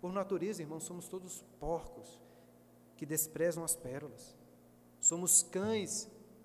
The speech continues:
que odeiam, que são inimigos daquilo que é santo. E como disse no início também, apesar de sermos assim, somos muito propensos a sempre enxergar o erro do próximo,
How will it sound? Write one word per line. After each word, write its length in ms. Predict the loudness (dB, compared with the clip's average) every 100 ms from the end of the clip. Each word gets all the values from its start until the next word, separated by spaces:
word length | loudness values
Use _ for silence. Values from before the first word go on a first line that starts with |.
| -20 -4
que 80 |
odeiam, 540 | -4 4 6 6 2 -6 -10
que 80 | -6
são 180 | -2
inimigos 540 | 4 6 10 10 10 2
daquilo 300 | 4 4 4
que 100 | 2
é 40 |
santo. 420 | -2 -2 -4 -8 -14 -18 -20 -20 -20 -20 -20 -20 -20 -20 -20 -20 -20 -20 -20 -20 -12
E 60 |
como 220 | -6 -4 -2
disse 260 | 0 2
no 60 | 2
início 260 | 0 0
também, 260 | -4 -2 0 -2 -6 -16 -4
apesar 420 | 6 6 6 2
de 120 | 4
sermos 320 | 4 4 4
assim, 200 | 2 2
somos 320 | 2 2 0 4
muito 240 | 4 4
propensos 680 | 2 2 2 -6 -6 -12 -16 -20 -12
a 80 | -6
sempre 300 | -2 -2 -4
enxergar 400 | -2 0 4 6
o 80 | 6
erro 120 | 4
do 120 | 2
próximo, 440 | -2 -4 -4 -8